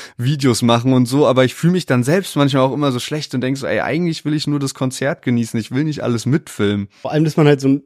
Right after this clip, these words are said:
Speaker 2: so ein dediziertes Konzert dafür hat, ne? Weil so bei vielen Sachen auf dem Splash, so will ich was mitfilmen, aber wenn man dann sowas hat, was nur zum Genießen ist, sag ich mal, man darf gar nicht filmen, dann, äh, ja, doch, hätte ich auch Bock drauf.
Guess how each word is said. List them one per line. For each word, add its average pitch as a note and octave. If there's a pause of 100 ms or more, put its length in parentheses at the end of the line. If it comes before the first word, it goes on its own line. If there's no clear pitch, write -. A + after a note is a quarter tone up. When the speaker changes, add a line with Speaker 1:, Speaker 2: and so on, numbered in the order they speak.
(100)
Speaker 2:
so C3+
ein A#2+
dediziertes C#3
Konzert A#2
dafür G#2
hat, G#2
ne? B2
Weil B2
so A#2
bei A#2
vielen E3+
Sachen C#3+
auf C3
dem B2+
Splash, B2
so A2
will E3
ich -
was C3
mitfilmen, C3 (300)
aber A#2+
wenn B2
man C3+
dann C3+
sowas A#2
hat, C#3+
was A2
nur D3
zum -
Genießen C#3+
ist, B2+
sag B2+
ich B2
mal, B2
man A2
darf D3
gar A#2+
nicht A2+
filmen, C3+ (400)
dann, F3+
äh, D#3+
ja, A#2
doch, C3+
hätte C#3+
ich -
auch D3
Bock -
drauf. A2